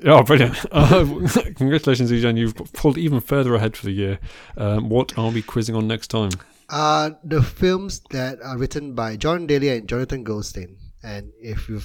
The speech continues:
Speaker 2: haven't heard
Speaker 1: We've
Speaker 2: earlier, it's the Game Night Duo.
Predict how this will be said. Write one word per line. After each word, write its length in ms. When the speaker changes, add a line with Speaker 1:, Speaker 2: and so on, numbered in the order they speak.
Speaker 2:
haven't 240
heard 220
Speaker 1:
We've 80
Speaker 2:
earlier, 380
it's 260
the 300
Game 180
Night 160
Duo. 280